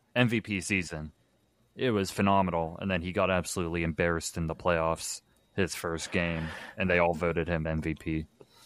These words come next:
So they, they only take into account the regular season.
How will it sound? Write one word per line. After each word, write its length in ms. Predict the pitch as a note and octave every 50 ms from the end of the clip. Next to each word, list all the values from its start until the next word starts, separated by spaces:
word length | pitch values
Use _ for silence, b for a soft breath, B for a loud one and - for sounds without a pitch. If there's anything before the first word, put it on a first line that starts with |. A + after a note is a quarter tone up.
| b b b b - _ _ _ _ _ _ _ _ _ - - - - - - - - - - - - - - - - - - - -
So 300 | - - - F2 E2 E2+
they, 200 | F2 G2+ A#2+ C#3 - C#3+
they 260 | B2+ C#3+ E3 E3+ E3
only 420 | D#3 D#3 E3 E3 E3 D#3+ E3 D3
take 280 | A#2 - A#2+ A#2+ - -
into 200 | A2+ G2 G#2+ G#2
account 380 | F#2+ - - F#2 F2+ F2 E2 -
the 80 | F2
regular 360 | E2+ F2 E2+ F2 F2 F2 E2
season. 580 | D#2+ - - F#2 E2+ E2+ D#2+ E2 E2+ E2 E2 D#2